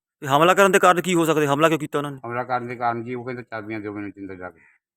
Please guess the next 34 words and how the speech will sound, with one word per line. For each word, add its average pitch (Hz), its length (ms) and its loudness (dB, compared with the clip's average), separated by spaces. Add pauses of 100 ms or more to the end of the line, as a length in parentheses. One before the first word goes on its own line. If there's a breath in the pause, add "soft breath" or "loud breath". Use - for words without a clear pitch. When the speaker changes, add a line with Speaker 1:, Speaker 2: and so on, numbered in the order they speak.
(260)
Speaker 1:
ਕਿੰਨੀ 165 220 0
ਜਗ੍ਹਾ 175 240 2
ਹੈ? 143 100 -14
Speaker 2:
ਅਠਾਰਾਂ 113 460 -10
ਮਰਲਿਆਂ 95 280 -10
ਦੀ। - 100 -20 (280)
Speaker 1:
ਕਿਹਦੇ 185 220 2
ਨਾਂ 196 140 4
ਤੇ? 156 160 -6 (880)
Speaker 2:
ਇਹ 117 120 -12
ਮੇਰੇ 117 180 -8
ਤਾਏ 110 240 -6
ਦੇ 107 80 -6
ਮੁੰਡੇ 101 240 -8
ਦੇ 92 80 -14
ਨਾਂ 90 160 -12
ਤੇ। 85 160 -20 (760)
Speaker 1:
ਕੇਸ 175 200 2
ਚੱਲਦਾ 170 280 6
ਕਿਸ 190 160 -2
ਚੀਜ਼ 170 180 0
ਦਾ 151 100 6
ਵਾ? 123 120 -2 (420)
Speaker 2:
ਸੈਂ 120 140 -6
ਦਾ 120 80 -10
ਚੱਲਦਾ 92 280 -18
ਜੀ। 78 60 -20 (420)
Speaker 1:
ਕੇਸ 156 140 -2
ਤੁਸੀਂ 156 280 -4
ਕੀਤਾ 190 200 -2
ਕਿ 226 60 0
ਉਹਨਾਂ 208 160 0
ਨੇ 208 60 -2
ਕੀਤਾ? 165 260 -8